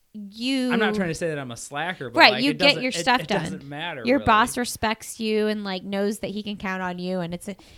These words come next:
Speaker 1: you're in a great
Speaker 2: Most
Speaker 1: situation.
Speaker 2: of the shit people worry about don't, it doesn't matter.
Speaker 1: Well, and you've also worked at Covance for, like, nine years, so
Speaker 2: I think people get wrapped up in details that, at the end of the day,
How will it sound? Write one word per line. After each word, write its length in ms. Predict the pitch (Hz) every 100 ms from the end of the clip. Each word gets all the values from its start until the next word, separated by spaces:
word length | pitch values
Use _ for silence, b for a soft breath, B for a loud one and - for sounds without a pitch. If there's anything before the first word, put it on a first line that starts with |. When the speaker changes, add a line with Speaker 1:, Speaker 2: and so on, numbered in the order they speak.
| B B
Speaker 1:
you're 140 | 208
in 60 | 208
a 40 |
great 260 | 202 196 190
Speaker 2:
Most 200 | 170 185
Speaker 1:
situation. 300 | 202 185 180
Speaker 2:
of 60 | 180
the 20 |
shit 40 |
people 200 | 180 147
worry 200 | 135 139
about 200 | 123 98 98
don't, 240 | 104 92
it 100 | 95
doesn't 240 | 107 101 90
matter. 320 | 92 82 80
Speaker 1:
Well, 80 | 285
and 140 | 294
you've 140 | 311 277
also 340 | 240 285 240
worked 280 | 214 220 -
at 100 | 143
Covance 460 | 202 185 175 87
for, 140 | - 196
like, 220 | 180 180
nine 260 | 180 180 180
years, 320 | 175 170 170
so 360 | - 190 185 - _ _ _ _ _ _ _ -
Speaker 2:
I 100 | 175
think 180 | 196 151
people 200 | 185 170
get 160 | 147
wrapped 400 | 120 131 135 131
up 220 | 127 127
in 120 | 120 101
details 800 | 117 113 131 123 123 127 - - _
that, 200 | 110 95 _ _ _ _ _ _ _ _
at 140 | 147 -
the 100 | 135
end 100 | 135
of 60 | 127
the 60 |
day, 460 | 117 117 117 117 117